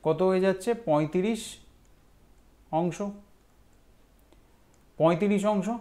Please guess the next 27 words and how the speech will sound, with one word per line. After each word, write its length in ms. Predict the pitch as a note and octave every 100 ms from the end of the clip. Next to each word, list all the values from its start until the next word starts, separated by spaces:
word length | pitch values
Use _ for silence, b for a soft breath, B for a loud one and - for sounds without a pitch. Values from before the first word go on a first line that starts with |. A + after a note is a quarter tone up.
| - D#3+
তাহলে 320 | D#3+ G3+ A#3 -
সত্তর 440 | F3 F3 - A3+ A3
অংশ 140 | G#3+ G3+ A3+ F3
ভরতে 280 | F3+ F3+ A3+ E3+
এদের 200 | E3 G#3 G3+
কত 120 | F#3 G3 G#3
সময় 220 | G#3 G3+
লাগবে 200 | F#3+ D#3 C#3+
দুজনের? 360 | D3 E3+ F3+ F3
আর 80 | A3 - B B -
সত্তর 280 | E3 D#3+ F#3 F#3+
অংশ 140 | F3+ F3+
ভরতে 200 | F#3 F#3 G3+
এদের 140 | F#3+ F#3+
সময় 220 | F3 E3+ F3+
লাগবে, 220 | F#3 A#3+ -
তো 60 | D3+
কাটলে 280 | C#3+ E3+ F3 E3
কত 100 | D#3+ E3+
পাচ্ছি 220 | E3+ G3 G3+
আমি? 120 | C4 G#3 C#3+
দু 80 | D#3
ঘন্টা। 300 | D3+ C#3 A2+ A2 - - _ - - - _ b b b - - - - C#3+
অংশ 160 | C#3 D#3
লিখতে 200 | C#3+ - C#3+
যাচ্ছিলাম, 400 | B2+ - C#3+ F#3+ A3 - - C3+
ভুল 160 | A#2+